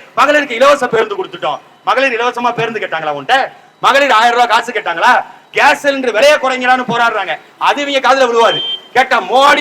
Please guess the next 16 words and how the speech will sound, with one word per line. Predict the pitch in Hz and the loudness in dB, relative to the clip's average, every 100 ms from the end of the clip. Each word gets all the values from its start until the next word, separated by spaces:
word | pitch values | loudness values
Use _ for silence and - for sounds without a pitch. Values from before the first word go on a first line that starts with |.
| 247 | 2
ஆட்சியில | 262 262 262 - _ 262 214 - - | 0 0 -2 -2 _ 0 0 -4 -8
கேஸ் | 214 262 285 | 0 2 2
விலை | 240 247 262 | 2 2 2
உயர்ந்துருச்சுங்க." | 240 254 247 - 185 160 - - | 2 -2 -4 -6 -6 -6 -8 -10
சரி, | - 214 190 185 - _ _ _ | -4 -2 -2 -6 -18 _ _ _
உங்களுடைய | 151 240 262 254 240 - | -6 0 2 4 2 0
தேர்தல் | 240 269 262 | 0 2 2
அறிக்கையில, | 214 254 254 214 | 0 -2 -2 -2
ரெண்டாயிரத்தி | 208 254 254 254 | 0 2 2 -2
இருபத்தி | 220 247 254 - | -6 -4 -4 -6
ஒண்ணு | 233 - | -10 -8
தேர்தல் | 254 254 247 - | -6 -4 -4 -6
அறிக்கையில | 214 156 156 240 - - - _ | -10 -8 -2 -2 -2 -10 -20 _
இதே | 170 277 | -2 0
திமுக | 277 269 285 269 247 | 0 -4 -2 0 0
கொடுத்திருக்குது, | 226 214 214 143 180 247 | -2 -8 -10 -6 -2 -2